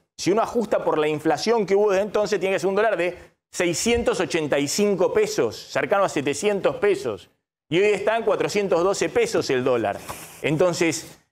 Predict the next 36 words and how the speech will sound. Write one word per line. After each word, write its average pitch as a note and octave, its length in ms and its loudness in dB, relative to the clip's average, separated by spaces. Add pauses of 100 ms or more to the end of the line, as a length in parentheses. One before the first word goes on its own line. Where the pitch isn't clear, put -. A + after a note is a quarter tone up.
eh, D3+ 280 -2
lo D3 240 4
que D#3+ 180 0
está - 240 -2
tratando A#3 420 2
de F3 180 2
hacer A3+ 260 -2
el G#3 120 2
gobierno G3 480 0
es D#3+ 80 -2
que C#3+ 120 -4
no E3 120 0
le A3 120 0
pase A#3+ 560 0 (140)
lo C#3+ 160 2
que C#3+ 140 0
ocurrió D#3+ 580 2 (720)
en C3+ 160 -4
julio G3+ 340 2
del D#3+ 120 2
año F3 220 0
pasado F#3+ 680 0
o F3 320 0 (460)
en C#3 140 -2
octubre F#3 400 2
de D3+ 80 2
dos C#3+ 140 0
mil E3+ 160 2
veinte, F3 440 0
que B2 100 -4
se C#3 140 -2
le C3 120 2
dispare D3+ 680 0
el F#3+ 160 2
dólar G#3 260 2
adelantándose E3+ 1400 -2